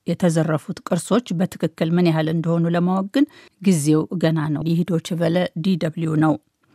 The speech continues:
ሩሲያ ትናንት ዩክሬን ሰሚ በተባለው ከተማ የጣለችው የቦሊስቲክ ሚሳይል ጥቃት ኢላማ የዩክሬን ወታደሮች ነበሩ ስትል ዛሬ አስታወቀች። ዩክሬን ከሩሲያ ጋር ከምትዋሰንበት ድንበር ሠላሳ ኪሎ ሜትር ርቀት ላይ በደረሰው በዚሁ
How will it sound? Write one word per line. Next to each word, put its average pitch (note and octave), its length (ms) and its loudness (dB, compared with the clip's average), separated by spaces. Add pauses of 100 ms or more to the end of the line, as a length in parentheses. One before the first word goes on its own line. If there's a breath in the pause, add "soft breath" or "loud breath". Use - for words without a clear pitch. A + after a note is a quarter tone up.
(280 soft breath)
ሩሲያ B3+ 300 4 (100)
ትናንት A3+ 480 2
ዩክሬን G#3+ 440 2
ሰሚ G#3 260 2 (100)
በተባለው F3+ 500 0
ከተማ F#3 360 0
የጣለችው F3 640 -2
የቦሊስቲክ E3 680 -2
ሚሳይል E3 400 0
ጥቃት F3 360 -2
ኢላማ G3+ 460 2
የዩክሬን F3+ 540 2
ወታደሮች E3 680 -2
ነበሩ F3 400 2
ስትል C4 400 0
ዛሬ F#3+ 300 2
አስታወቀች። D3+ 760 -4
ዩክሬን G3+ 400 -2 (480 loud breath)
ከሩሲያ D#3+ 500 2
ጋር E3+ 220 0
ከምትዋሰንበት E3+ 1040 -2
ድንበር F3 420 2
ሠላሳ E3+ 480 0
ኪሎ E3+ 240 -2
ሜትር F3 360 -2
ርቀት F3 280 -4
ላይ F3+ 180 2
በደረሰው F3 480 0
በዚሁ E3+ 260 0